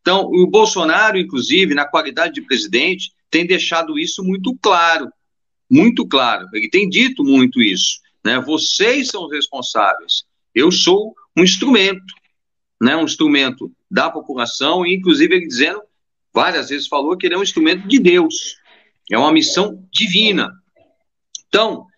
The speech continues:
s-, se nós somos cristãos, acreditamos em Deus, se nós, é, a, a, queremos mudanças, a gente tem que buscar essa mudança e utilizar os meios para essa mudança, os meios democráticos para essa mudança, né?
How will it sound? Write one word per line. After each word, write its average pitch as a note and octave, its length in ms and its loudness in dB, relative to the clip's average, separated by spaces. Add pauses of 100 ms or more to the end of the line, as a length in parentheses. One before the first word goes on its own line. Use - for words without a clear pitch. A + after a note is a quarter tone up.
(140)
s-, - 240 0 (180)
se - 200 4
nós G#3+ 240 0
somos A#3 280 -10
cristãos, D#3+ 520 -6
acreditamos C#3+ 680 -2
em A#3 80 -2
Deus, E3 480 0 (260)
se - 160 2
nós, G3+ 340 4 (360)
é, D3+ 240 0
a, A2 240 -2
a, A#2+ 600 0 (160)
queremos G3 600 2
mudanças, E3+ 720 -2 (220)
a - 160 0
gente F3+ 420 -6
tem G3+ 160 -2
que F#3+ 120 -6
buscar A3 580 0
essa A#3 180 -10
mudança E3+ 520 0 (200)
e F#3+ 100 2
utilizar B3 600 2
os G3+ 140 -10
meios E3 380 2
para E3+ 160 0
essa E3+ 180 -6
mudança, C#3+ 460 -2
os A#2 80 -6
meios C#3 260 0
democráticos D#3+ 880 -2
para A2 140 0
essa A2 200 -4
mudança, G2+ 520 -6 (340)
né? B2 300 -2